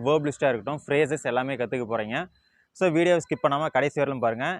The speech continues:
இந்த வீடியோக்கு லைக் பண்ணவும் மறந்துடாதீங்க. So அதுதான் நம்மள வந்து அடுத்தடுத்த வீடியோஸ் பண்றதுக்கு மோட்டிவேட் பண்ணும். உங்களுக்கு ஸ்போக்கன் இங்கிலீஷ், ஹிந்தி, தமிழ், தெலுங்கு, மலையாளம், கன்னடம் எந்த லாங்குவேஜ் வேணும் அப்படின்னாலும் ஸ்க்ரீன்ல தெரியக்கூடிய இந்த நம்பரை கான்டாக்ட் பண்ணி கோர்ஸ்க்கான டீட்டெயில் நீங்க புக் பண்ணிக்கலாம். வேர்ல்டுல நீங்க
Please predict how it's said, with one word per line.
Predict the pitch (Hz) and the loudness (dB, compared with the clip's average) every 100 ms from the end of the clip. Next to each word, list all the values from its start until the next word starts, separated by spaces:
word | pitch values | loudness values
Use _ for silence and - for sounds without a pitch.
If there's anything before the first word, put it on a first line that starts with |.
| - | -8
இந்த | 143 139 | -2 2
வீடியோக்கு | 156 170 127 | 2 2 2
லைக் | 151 151 | 2 0
பண்ணவும் | 147 151 139 | -2 -2 -2
மறந்துடாதீங்க. | 117 117 113 107 120 175 - - | -2 0 0 -2 -4 -6 -8 0
So | 156 | 4
அதுதான் | 143 165 170 | 4 4 0
நம்மள | 139 135 | 0 0
வந்து | 156 | 2
அடுத்தடுத்த | 131 135 127 127 135 | 0 0 -2 -2 0
வீடியோஸ் | 151 - | 0 -2
பண்றதுக்கு | 131 135 127 | -4 -4 -4
மோட்டிவேட் | 127 127 127 101 | -2 0 -2 -2
பண்ணும். | 107 147 180 143 | -4 -4 -6 -6
உங்களுக்கு | 131 127 127 | -4 -4 -6
ஸ்போக்கன் | - 151 170 165 | 0 0 0 -4
இங்கிலீஷ், | 143 151 156 139 | -4 -4 -4 -6
ஹிந்தி, | 139 156 | -6 -2
தமிழ், | 123 131 147 | -2 -2 -4
தெலுங்கு, | 131 135 151 131 | -2 0 0 0
மலையாளம், | 120 135 147 | 0 0 -2
கன்னடம் | 120 123 147 117 | -2 0 -2 -4
எந்த | 120 151 | -2 2
லாங்குவேஜ் | 147 143 135 117 | 2 0 -4 -4
வேணும் | 135 135 | -4 -4
அப்படின்னாலும் | - 113 113 143 180 - | -6 -6 -4 -4 -6 -6
ஸ்க்ரீன்ல | 151 160 147 | -4 -4 -4
தெரியக்கூடிய | 135 135 127 | -4 -2 -4
இந்த | 117 | -4
நம்பரை | 120 139 123 | -4 -4 -4
கான்டாக்ட் | 123 127 120 - | -4 -2 -6 -6
பண்ணி | 131 170 - | -8 -8 -2
கோர்ஸ்க்கான | 147 151 147 127 | -2 -2 -4 -4
டீட்டெயில் | 131 143 131 | -2 -2 -4
நீங்க | 117 | -8
புக் | 110 - | -8 -4
பண்ணிக்கலாம். | 120 107 143 - _ _ _ - | -4 -4 -6 -8 _ _ _ 2
வேர்ல்டுல | 151 180 170 156 | 4 6 4 0
நீங்க | 139 | -2